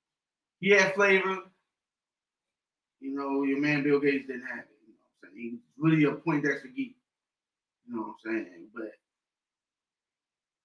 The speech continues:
it's okay, but how can I put this? You know, it's just like Jobs had a lot of money too, but they lost it. And you gotta understand, these people deal on such a high plateau.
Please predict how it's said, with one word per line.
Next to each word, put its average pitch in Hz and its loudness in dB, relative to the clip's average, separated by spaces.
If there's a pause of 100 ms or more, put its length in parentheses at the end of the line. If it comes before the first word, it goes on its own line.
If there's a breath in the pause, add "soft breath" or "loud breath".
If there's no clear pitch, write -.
(920)
it's 233 0
okay, 208 4
but 160 0 (680)
how 180 -8
can 151 0
I 123 -4
put 123 -8
this? 117 -4
You 139 -14
know, 135 -16 (220)
it's 160 -14
just 160 -8
like 151 0 (100)
Jobs 185 4
had 165 2
a - 2
lot 156 2
of - -2
money 156 0
too, 170 -4
but - -18
they 139 -2
lost - 2
it. - -20 (800)
And 147 -4
you 214 0
gotta 202 6
understand, 180 2
these - -2
people 175 0
deal 190 4
on 165 4
such 180 -4
a 165 2
high 170 2
plateau. 175 2